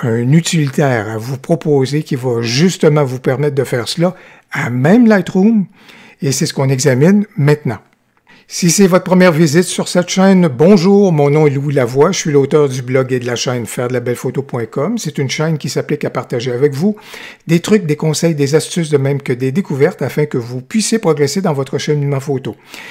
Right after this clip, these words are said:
Si vous aimez des vidéos comme celle-ci, n'hésitez donc pas à cliquer sur j'aime, à vous abonner à ma chaîne et surtout, je vois que vous vous intéressez à la retouche photo, ben ça tombe bien, j'ai plusieurs vidéos à vous suggérer sur le sujet.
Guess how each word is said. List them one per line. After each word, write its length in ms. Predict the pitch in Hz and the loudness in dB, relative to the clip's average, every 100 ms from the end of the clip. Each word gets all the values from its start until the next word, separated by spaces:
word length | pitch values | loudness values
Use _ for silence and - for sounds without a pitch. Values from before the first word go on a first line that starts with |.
| - - | -20 -16
Si 240 | - - | -6 -2
vous 300 | 175 180 135 | 0 0 2
aimez 180 | 180 196 | 4 4
des 100 | 160 | 2
vidéos 240 | 147 151 180 | 0 0 0
comme 160 | 165 | 0
celle-ci, 420 | 143 147 - 156 | 0 0 -2 -4
n'hésitez 500 | 131 135 196 - - | -4 0 0 0 0
donc 260 | 190 175 165 | 2 2 0
pas 160 | 160 - | -4 -4
à 120 | 143 | -4
cliquer 380 | 135 - 143 156 | -2 -4 -4 -4
sur 420 | 143 - 143 120 | -4 -8 -6 -6
j'aime, 540 | 110 117 185 277 247 131 - - - | -6 0 0 2 -2 -4 -10 -20 -12
à 140 | 165 | -4
vous 180 | 170 143 | -2 2
abonner 440 | 147 139 131 135 135 | 2 2 0 -2 -2
à 120 | 143 | -8
ma 120 | 120 | -6
chaîne 400 | 101 143 180 233 - - - - | -4 -2 0 0 -2 -8 -20 -8
et 140 | 127 | -6
surtout, 560 | 110 - - - 226 247 - | -4 -4 -6 -2 -2 -2 -8
je 180 | 135 143 | -10 0
vois 140 | 143 | 0
que 100 | 147 | 0
vous 160 | 143 127 | -4 -4
vous 180 | 123 131 | -4 -4
intéressez 440 | 131 127 120 135 | -4 -2 -2 -2
à 40 | 147 | -2
la 100 | 123 | -2
retouche 280 | 120 143 | -4 -6
photo, 240 | - 143 220 | -6 -4 0
ben 140 | 147 | 0
ça 140 | - 123 | 0 -2
tombe 200 | 131 113 | -4 -2
bien, 160 | 156 185 - - - | -4 -4 -14 -16 -10
j'ai 200 | 147 131 | -6 -6
plusieurs 600 | - 202 180 147 165 135 | -4 -2 -2 2 0 0
vidéos 460 | 131 139 147 185 | -2 -2 0 0
à 60 | 120 | -4
vous 160 | 139 | -6
suggérer 720 | 135 - 185 143 127 147 226 - | -8 -2 -2 2 2 2 -2 -6
sur 260 | - - 220 | -10 -2 2
le 100 | 190 | 2
sujet. 380 | - 170 135 | 0 -4 -4